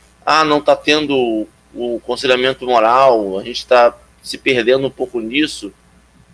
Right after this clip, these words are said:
É porque em alguns momentos, aí eles também não receberam.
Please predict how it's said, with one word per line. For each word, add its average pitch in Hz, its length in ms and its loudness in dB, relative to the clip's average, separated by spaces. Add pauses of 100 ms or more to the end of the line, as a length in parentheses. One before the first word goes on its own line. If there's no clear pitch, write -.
(300)
É - 80 -8
porque 175 460 -2
em - 20 6
alguns 185 420 0
momentos, 165 920 -4 (420)
aí 151 140 0
eles 165 140 0
também 165 220 -2
não 180 100 -2
receberam. 170 560 -2